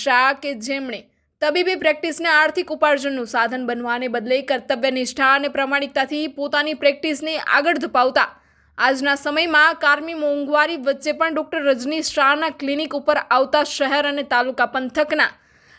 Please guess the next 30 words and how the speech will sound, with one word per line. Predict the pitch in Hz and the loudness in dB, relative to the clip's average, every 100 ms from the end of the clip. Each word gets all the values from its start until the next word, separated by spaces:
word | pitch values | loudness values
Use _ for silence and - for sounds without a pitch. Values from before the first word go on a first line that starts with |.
| - | -4
ગ્રામ્ય | 277 311 381 359 | 2 2 2 -4
વિસ્તારના | 311 - 320 339 359 381 | -4 2 4 4 0 -2
નાના | 320 339 294 277 | -2 -2 -2 2
બાળકો, | 285 302 349 | 2 2 -4
યુવાઓ, | 339 277 294 302 330 | -6 0 2 4 2
મહિલાઓ, | 262 247 269 277 320 | -2 -4 0 0 0
વૃદ્ધોની | 247 262 226 311 330 330 | -2 -6 -4 -4 -4 -4
વિવિધ | 233 247 285 | -6 -4 -4
બીમારીઓનો | 254 247 240 214 220 226 - | -4 -4 -6 -4 -6 -6 -2
ઈલાજ | 294 254 226 - _ _ _ _ 277 | 2 2 0 -6 _ _ _ _ 0
માત્ર | 311 320 349 | 2 2 0
રૂપિયા | 294 277 233 247 | 0 0 -2 0
દસથી | 269 269 269 285 | -4 -6 -10 -8
સોની | - 320 320 277 - 254 | -6 -4 -2 -4 -6 -8
અંદર | 254 247 226 | 0 0 0
મામૂલી | 254 277 294 247 247 | 2 2 2 -4 -4
નજીવા | 254 285 311 320 320 | -6 -4 0 0 2
દરે | 320 - | -2 -4
ઉપલબ્ધ | 302 330 320 277 247 | -2 0 0 0 -4
કરાવે | 202 190 208 | -4 -4 -6
છે. | - - - 294 | -6 -6 -4 2
ન | 285 339 370 | 4 4 2
કોઈ | 359 285 | 0 -2
એપોઇન્ટમેન્ટ | 254 - 269 269 262 220 285 | -2 2 2 2 -2 -2 0
ફાઇલ | 247 285 311 _ _ - | 2 2 -2 _ _ -8
કે | 311 | -4
ન | 302 349 359 | 0 0 0
કોઈ | 330 370 | -4 -4
કન્સલ્ટન્સિંગ | - 285 277 339 370 370 311 302 277 226 | -2 -2 0 0 2 4 2 0 -6 -8
ફી | - | -10